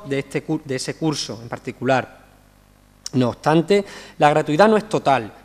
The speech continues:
porque siempre en la bolsa que se recibe suele faltar algún libro que hay que comprar. Además, se necesitan otros materiales escolares complementarios que pesan como una losa sobre la economía familiar. En definitiva, y aludiendo al artículo veintisiete de la Constitución española, en el que se establece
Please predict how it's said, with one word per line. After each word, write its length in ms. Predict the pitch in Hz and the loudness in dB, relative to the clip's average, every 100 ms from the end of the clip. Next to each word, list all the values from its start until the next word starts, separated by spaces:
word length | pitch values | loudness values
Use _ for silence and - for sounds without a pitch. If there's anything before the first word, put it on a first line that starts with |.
| - | -12
porque 200 | 123 135 | -8 -4
siempre 400 | 165 160 175 180 | 0 0 2 2
en 80 | |
la 100 | 143 | 2
bolsa 320 | 131 160 160 190 | 2 0 0 -2
que 100 | 160 | -4
se 120 | 139 | -6
recibe 360 | 135 - 165 | -8 -4 -4
suele 220 | 175 170 175 | -2 -2 -2
faltar 320 | 175 156 160 | -2 2 2
algún 300 | 151 135 135 | 2 -2 -2
libro 360 | 202 185 180 - - - - | 0 2 0 -2 -16 -20 -4
que 100 | 147 | 0
hay 100 | 147 | 2
que 120 | 143 | 0
comprar. 420 | 127 120 160 175 151 | -4 2 6 6 4
Además, 380 | 135 135 160 | 0 0 0
se 100 | - | 0
necesitan 520 | 139 131 127 160 170 170 | -4 -4 -6 -4 0 2
otros 240 | 156 147 | 0 0
materiales 400 | 143 139 139 135 | -2 -2 -4 -4
escolares 400 | 131 135 139 156 | -4 -2 0 -2
complementarios 800 | - 123 165 180 147 156 156 160 - - - - | -4 -4 0 0 2 0 2 -2 -4 -20 -20 -18
que 180 | - 143 | -2 -2
pesan 500 | 139 190 175 202 202 | 0 0 0 0 0
como 200 | 180 147 | 0 0
una 200 | 165 165 | 2 4
losa 260 | 151 160 170 | 2 0 -2
sobre 320 | - 143 131 | -4 -2 -2
la 140 | 131 | -4
economía 500 | 120 127 117 117 143 | -4 -4 -4 -2 -2
familiar. 520 | 131 - 120 107 104 - - - - - | -4 -6 -8 -8 -12 -16 -20 -20 -20 -12
En 80 | 131 | -10
definitiva, 800 | 127 135 131 175 190 233 233 - | -6 -6 -4 0 4 4 2 -6
y 80 | 135 | -8
aludiendo 380 | 123 123 156 | -6 -4 0
al 80 | 151 | 2
artículo 340 | 143 147 147 147 | 0 -4 -6 -4
veintisiete 380 | 135 131 160 | -4 -4 -4
de 20 | 147 | -4
la 100 | 120 | -4
Constitución 460 | 123 - 120 143 | -8 -14 -10 -6
española, 480 | 143 - 139 165 185 | -6 -4 0 2 2
en 80 | 170 | 0
el 80 | 127 | -4
que 80 | |
se 140 | - 127 | -10 -12
establece 500 | - 123 147 180 | -8 -6 -6 -6